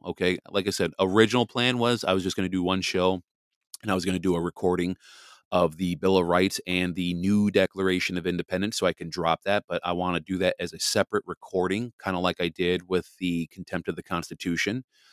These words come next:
Um, that's something I did not wanna make into a live show. That's gonna be more of a recorded production, and then I'll drop it, you know, drop that in. Um, but I will close this out, and we'll come back. We'll do a second show real quick.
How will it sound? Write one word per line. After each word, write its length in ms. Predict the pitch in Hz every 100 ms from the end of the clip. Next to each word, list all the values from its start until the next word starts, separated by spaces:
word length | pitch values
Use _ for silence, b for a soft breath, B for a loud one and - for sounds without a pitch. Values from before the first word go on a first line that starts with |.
| b b 85
Um, 280 | 78 76
that's 200 | 80 87
something 380 | - 98 87 87
I 60 | 80
did 160 | 80
not 200 | 82 85
wanna 200 | 87 85 80
make 300 | 80 85 -
into 260 | 90 87
a 20 |
live 280 | 78 80 76
show. 240 | - 85 78
That's 140 | 80
gonna 140 | - 87
be 100 | 82
more 220 | 82 80
of 100 | 78
a 60 | 78
recorded 440 | - - 90 85
production, 500 | - 82 82 - 73
and 120 | 85 87
then 140 | 85
I'll 140 | 82
drop 380 | 78 95 85 -
it, 100 | 78 -
you 120 | 95
know, 180 | 85 78 -
drop 260 | 87 78
that 180 | 82 78
in. 200 | 82 78 - b b b b -
Um, 220 | 85 78
but 160 | 87 82
I 160 | 87 98
will 300 | 101 95 -
close 240 | 107 101
this 120 | 95
out, 160 | 113 165
and 60 | 113
we'll 140 | 101
come 240 | - 104
back. 260 | 101 110 139
We'll 100 | 101
do 200 | 104 98
a 40 |
second 360 | 90 107 101 98
show 240 | - 98 95
real 220 | 98 95
quick. 320 | - 101